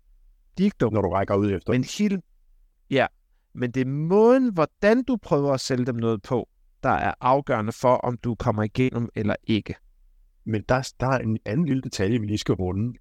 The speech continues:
Speaker 2: Hvis der står, hvis du, hvis du har titel af sælger, og det er tydeligt i din profil, at du er sælger, så vil der være flere, der er tilbøjelige til at tænke,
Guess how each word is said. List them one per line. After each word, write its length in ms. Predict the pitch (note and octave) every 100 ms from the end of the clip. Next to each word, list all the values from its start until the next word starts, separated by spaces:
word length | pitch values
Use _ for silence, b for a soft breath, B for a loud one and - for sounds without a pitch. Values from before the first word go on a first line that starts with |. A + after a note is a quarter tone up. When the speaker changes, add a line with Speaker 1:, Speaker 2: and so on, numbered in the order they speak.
| -
Speaker 2:
Hvis 180 | A#2 -
der 80 | A2+
står, 420 | - F#3 E3+ - _ _ -
hvis 180 | B2+ -
du, 120 | - - _ -
hvis 160 | A#2 -
du 180 | - -
har 260 | - G2+ -
titel 300 | - D3+ - -
af 80 | -
sælger, 440 | - G#2 G2+ C#3 - _ _ -
og 120 | A#2
det 60 | A2
er 40 |
tydeligt 540 | - - C3+ D#3 - - -
i 40 | - -
din 140 | A2+
profil, 380 | A2+ - D3+ B2+ -
at 160 | -
du 80 | B2+
er 120 | G#2
sælger, 420 | B2+ - F#2+ F#2 A#2 _ _ _ -
så 160 | C3+
vil 100 | C3+
der 60 | B2+
være 160 | A#2 G2+
flere, 160 | - F3
der 60 | C#3
er 80 | B2
tilbøjelige 440 | - B2 A2+ C3
til 140 | -
at 80 | A2
tænke, 320 | - G#2+ G2